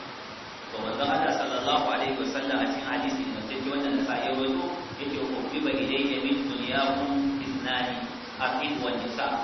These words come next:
wa ju'ila al-qurratu 'ayni fi salat." Yace cikin al'amuran duniya an sa min son abu guda biyu,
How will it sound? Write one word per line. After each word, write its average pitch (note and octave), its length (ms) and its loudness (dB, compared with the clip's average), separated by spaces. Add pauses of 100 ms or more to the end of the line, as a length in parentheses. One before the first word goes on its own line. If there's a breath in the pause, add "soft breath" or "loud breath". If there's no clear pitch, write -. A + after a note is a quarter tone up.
(260)
wa B2+ 80 -2
ju'ila C3+ 320 0
al-qurratu C#3 540 2
'ayni C3+ 320 4
fi C4 180 2
salat." - 280 -2 (460)
Yace C#3+ 220 0
cikin C#3 240 -2
al'amuran E3+ 540 2
duniya D3+ 380 0 (520)
an D3 160 0
sa D#3 220 4
min D3+ 160 0
son D3+ 180 -2
abu C3 240 -2
guda G#3+ 320 2
biyu, C3 160 2